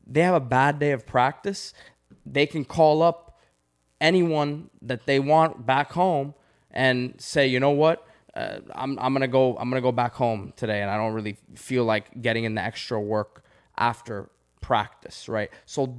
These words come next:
th-, when I, the infrastructure from the staff has to be there. It's not just, "Well, you're gonna recruit a kid from South Florida." You gotta know what to do with them and the right people to put around them and to put in place.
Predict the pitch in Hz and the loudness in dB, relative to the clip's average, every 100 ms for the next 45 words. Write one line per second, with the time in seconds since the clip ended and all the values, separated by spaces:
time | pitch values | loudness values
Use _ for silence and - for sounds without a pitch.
0 | 120 127 110 139 139 151 147 - - 131 | -16 -6 2 2 2 -4 -6 -8 -16 -12
1 | 131 151 - 254 240 - 139 - 131 113 | -8 -6 0 2 0 -4 -6 -2 0 0
2 | - - 95 120 - - _ - 143 139 | -2 -10 -8 -10 -18 -20 _ -6 0 0
3 | 131 120 123 117 110 - - - 170 160 | 0 -4 -6 -6 -8 -10 -6 2 4 4
4 | 120 - - 131 120 - 113 107 123 104 | 2 -2 -6 -2 -2 -4 -8 -2 -2 -2
5 | 101 110 - 156 147 143 139 123 127 127 | -2 -4 0 0 0 -2 -2 0 0 -2
6 | 113 - 131 120 120 117 - 117 107 - | -4 -4 -4 -4 -8 -10 -2 0 0 0
7 | 127 117 104 - - _ - - 110 151 | 2 2 0 -4 -20 _ -20 -18 -6 0
8 | 214 190 165 156 151 123 110 131 143 123 | 2 4 2 4 2 -2 0 2 2 0
9 | - 101 98 92 104 85 107 127 139 - | -2 -4 -4 -10 -10 -8 0 2 0 -4
10 | 143 127 120 - 127 113 107 113 110 104 | -8 -6 -6 -6 -4 -2 0 0 0 -4
11 | 98 98 101 - 123 - 101 - 123 107 | -8 -8 -12 -6 -6 -6 -10 -4 -2 -2
12 | - - | -6 -18